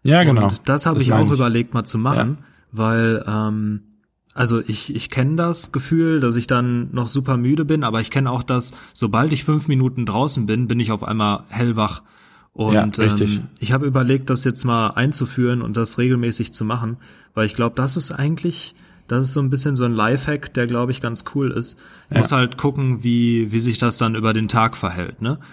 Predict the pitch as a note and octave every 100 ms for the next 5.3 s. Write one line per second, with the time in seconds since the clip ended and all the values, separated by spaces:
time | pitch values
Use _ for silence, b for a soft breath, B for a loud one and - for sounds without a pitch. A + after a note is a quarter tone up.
0 | B - G#2 G2+ G#2+ G#2 - G#2+ A2 A2
1 | G#2+ G2+ A2 - G#2 - A2 A2+ A#2+ A2+
2 | G#2+ A2+ A#2 A#2 A2+ A2+ G#2+ G#2+ G#2 G2+
3 | G#2+ - A2 G2+ - - D#3 - D#3 -
4 | B B B A2+ A2 G#2 - A2 C3+ D3+
5 | C#3+ D3